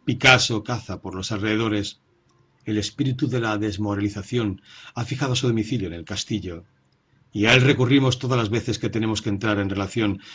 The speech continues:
con nuestros semejantes. Pero las puertas están siempre abiertas y no comenzamos nuestras relaciones dando las gracias al prójimo.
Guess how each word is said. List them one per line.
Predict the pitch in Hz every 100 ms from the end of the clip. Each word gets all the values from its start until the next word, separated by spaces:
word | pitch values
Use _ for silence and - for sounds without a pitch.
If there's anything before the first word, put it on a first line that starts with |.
| -
con | 107 107
nuestros | 104 110 101
semejantes. | 101 92 120 104 90 87 82 - _ _ _ _ _ _ _
Pero | - 127
las | 120
puertas | - 131 127 117
están | 120 104
siempre | - 110 120 117 101
abiertas | 113 113 113 104 107 101 - - - - 147
y |
no | 147
comenzamos | 151 143 135 135 127
nuestras | 127 127
relaciones | 117 113 107 123 107
dando | 95 117 113 110
las | 101
gracias | 110 107 - 101 98
al | 95
prójimo. | - 104 101 92 87